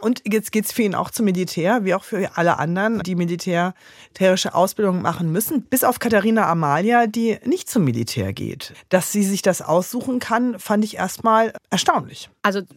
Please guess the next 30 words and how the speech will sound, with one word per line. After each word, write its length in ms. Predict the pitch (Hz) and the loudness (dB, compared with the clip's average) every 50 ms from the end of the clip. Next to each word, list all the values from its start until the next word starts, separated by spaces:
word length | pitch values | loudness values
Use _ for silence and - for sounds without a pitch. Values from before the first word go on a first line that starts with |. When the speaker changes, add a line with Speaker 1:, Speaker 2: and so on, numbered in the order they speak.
| 165 180 | -14 -2
Speaker 2:
zum 140 | - 214 196 | -2 0 2
einen 220 | 202 220 240 262 | 4 2 4 4
muss 120 | 277 277 - | 2 4 4
man 140 | 269 247 | 4 4
dazu 200 | 240 240 - 233 | 4 2 2 0
sagen, 220 | 196 214 220 220 214 | 2 2 2 2 0
es 140 | 208 - - | -4 -6 -6
gibt 160 | 240 - - | -8 -8 -2
keine 280 | - 214 208 202 190 | 0 2 4 4 4
Wehrpflicht 500 | 202 214 233 - - - 185 175 - - | 4 2 2 0 -2 -4 -4 -4 -4 -4
in 180 | - 170 165 160 | -2 0 2 2
den 120 | 160 156 | 2 2
Niederlanden. 580 | 160 170 175 180 165 160 156 147 147 - 196 - | 2 4 4 4 2 2 0 0 0 0 0 0
Speaker 1:
Mhm. 40 | - | 2
Speaker 2:
Das 140 | - 254 294 | 0 0 0
ist 140 | 196 - | 0 0
jetzt 100 | 214 175 | 0 2
in 120 | 185 180 180 | 4 4 4
Norwegen 380 | 190 202 233 220 214 180 175 | 4 4 4 2 2 0 0
zum 140 | 160 180 170 | -2 -2 -2
Beispiel 300 | 165 160 156 - 175 165 | -2 -2 -4 -4 -6 -4
der 100 | 165 160 | -4 -4
Fall 260 | 151 - 170 185 214 | -2 -2 0 0 2
und 80 | 214 208 | 2 0
da 60 | 185 | 0
gab's 240 | 165 180 180 151 165 | 0 0 -2 0 0
Speaker 1:
Mhm. 40 | 202 | -2
Speaker 2:
halt 180 | 185 180 - | -2 -2 -2
keine 240 | - 185 180 190 - | 0 0 2 2 0
Ausnahme. 480 | 147 175 180 - - 202 202 208 208 | 0 -2 -2 -2 -2 -2 0 0 0